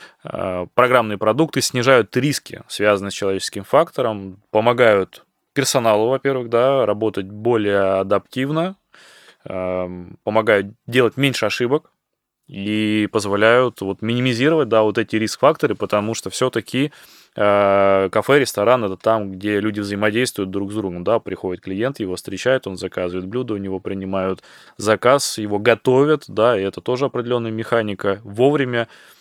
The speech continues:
быстро, оперативно приносят, не забывают принести, да, то, что он заказал, что очень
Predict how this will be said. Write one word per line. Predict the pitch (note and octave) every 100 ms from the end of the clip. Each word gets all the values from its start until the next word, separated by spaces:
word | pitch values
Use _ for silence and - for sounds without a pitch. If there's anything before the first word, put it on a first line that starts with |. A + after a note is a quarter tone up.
| _
быстро, | G#2+ A#2 D3 - C3 B2+ A2+
оперативно | - G2 F#2+ B2 D3 C3+ G#2
приносят, | G2 G2 B2+ D3 D3 - - _ -
не | A2
забывают | A#2+ C3 A2 A2 A#2
принести, | C3 C3+ C3 - C3+ B2
да, | A#2 B2
то, | -
что | B2 C3
он | B2+ A#2
заказал, | A#2+ A2+ B2 A#2+
что | - A#2+
очень | A2+ B2